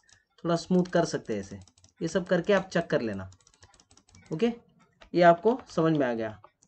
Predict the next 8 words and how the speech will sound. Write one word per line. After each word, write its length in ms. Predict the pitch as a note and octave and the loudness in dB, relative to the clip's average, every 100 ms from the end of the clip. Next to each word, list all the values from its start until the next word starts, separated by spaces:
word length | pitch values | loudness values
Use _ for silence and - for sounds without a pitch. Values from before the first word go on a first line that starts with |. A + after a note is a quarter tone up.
| _ | _
ओके, 220 | E3 G#3 | -2 0
स्किन 300 | F#3 - F#3 F#3 | 0 0 2 4
टोन 140 | F#3 | 2
वगैरह 340 | F3 F3+ A3 - _ _ D#3 | 4 2 0 -2 _ _ -6
एकदम 280 | D#3+ F3 | -2 0
आसानी 360 | E3 D#3 F#3 F3+ | 0 0 2 2
से 120 | F3+ | 4
आप 200 | E3+ E3+ | 2 2